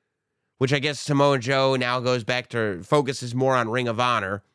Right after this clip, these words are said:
I think that now that Ring of Honor is running regular T V on Honor Club, they're gonna start to really separate those rosters.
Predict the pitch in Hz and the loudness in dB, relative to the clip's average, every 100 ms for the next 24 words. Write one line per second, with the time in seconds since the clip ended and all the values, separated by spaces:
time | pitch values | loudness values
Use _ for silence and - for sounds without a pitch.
0 | _ _ _ _ 107 123 104 113 127 127 | _ _ _ _ -2 -2 -2 -2 -2 -2
1 | 107 127 123 120 120 120 110 101 117 113 | -2 0 2 2 2 2 0 0 0 2
2 | 110 113 110 101 - 110 101 120 104 87 | 0 0 -2 -2 -4 -4 0 2 0 0
3 | 98 101 117 117 110 - 101 92 85 _ | -2 0 0 0 0 -4 -6 -4 -8 _
4 | _ _ 110 113 107 120 104 110 107 - | _ _ -4 -4 -4 -4 -4 -6 -6 -4
5 | - 127 123 113 113 110 101 117 113 - | -2 0 0 -2 -2 -2 0 0 0 -2
6 | 98 90 92 | -8 -10 -10